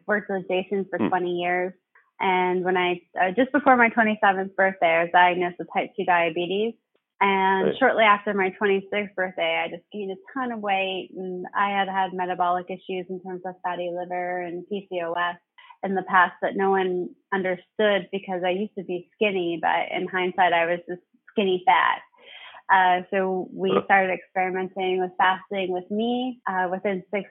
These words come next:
Speaker 1: months, I was no longer diabetic, no more fatty liver, no more P C O S. I won-, lost a ton of weight, and I had mental clarity, no more mental fog. I gave up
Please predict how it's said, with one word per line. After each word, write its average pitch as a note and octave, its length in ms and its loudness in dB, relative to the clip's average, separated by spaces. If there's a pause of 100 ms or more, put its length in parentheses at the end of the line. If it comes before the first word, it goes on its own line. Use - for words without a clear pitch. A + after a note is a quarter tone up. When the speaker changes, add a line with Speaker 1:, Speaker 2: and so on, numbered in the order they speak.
Speaker 1:
months, G3 280 -2
I F#3 360 2
was F3+ 380 -6 (200)
no G#3 240 2
longer G3+ 400 0
diabetic, F#3 800 2 (100)
no G3+ 160 0
more G3 240 2
fatty E3+ 260 2
liver, F3+ 460 2
no F#3 160 -2
more G3 200 0
P F#3 120 -8 (140)
C F3 100 0
O - 20 2
S. F3 220 4 (100)
I - 140 -4
won-, G#3+ 420 -2
lost A#3 280 0
a G#3+ 60 -4
ton G#3 180 -4
of F#3 120 -2
weight, G3+ 440 -2
and F#3 220 -2 (460)
I F3+ 180 4
had F3 100 0
mental F3+ 340 -2
clarity, B3 840 4 (160)
no G#3 240 2
more G3+ 160 2
mental F3+ 400 -4
fog. G3+ 580 6
I F3+ 500 0
gave F3+ 200 2
up E3+ 100 2